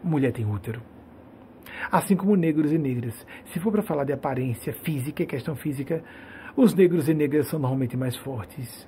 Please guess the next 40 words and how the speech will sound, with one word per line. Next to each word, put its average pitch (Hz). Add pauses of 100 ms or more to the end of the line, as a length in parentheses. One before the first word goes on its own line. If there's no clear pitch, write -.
não 190
é -
verdade? 127 (560)
Há 170
vários 151
campeonatos 147
olímpicos, 127
estamos 214
vendo 139
aí, 135
terminando 135
as 127
Olimpíadas. 131 (760)
Em 143
primeiro 190
lugar, 165
um 180
negro, 165
segundo 156
lugar, 156
um 185
outro 165
negro, 165
terceiro 160
lugar. 147 (600)
<laughs> - (100)
Isso -
ótimo. 190 (1800)
É 523
um 508
absurdo, 151
gente. 117
A 196
essa -
altura 165
do 127
campeonato 117
nós 120
discutimos 113
isso. -